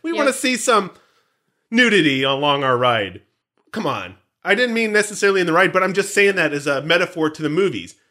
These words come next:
Speaker 1: Movies wouldn't add nudity and stuff to it if it wasn't some reason to sell it. Fifty Shades of Grey. Yeah, I said it. That wouldn't be such a hit <laughs> if it wasn't for the subject matter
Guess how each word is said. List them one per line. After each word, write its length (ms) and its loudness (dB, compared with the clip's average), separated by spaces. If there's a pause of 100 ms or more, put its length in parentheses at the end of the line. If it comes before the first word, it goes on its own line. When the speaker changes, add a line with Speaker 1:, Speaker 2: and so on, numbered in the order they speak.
(320)
Speaker 1:
Movies 440 0
wouldn't 380 0
add 280 0
nudity 460 0
and 120 -2
stuff 360 -4
to 200 0
it 300 0 (200)
if 160 -6
it 120 -2
wasn't 300 -4
some 240 -4
reason 280 0
to 80 -2
sell 300 0
it. 100 -6 (320)
Fifty 300 2
Shades 340 2
of 80 0
Grey. 420 0 (520)
Yeah, 480 2
I 60 -6
said 300 2
it. 260 -2 (220)
That 300 2
wouldn't 240 0
be 100 -2
such 240 0
a 80 2
hit 320 2
<laughs> 40 -18
if 320 -8
it 280 2
wasn't 400 2
for 200 4
the 160 2
subject 540 2
matter 460 -2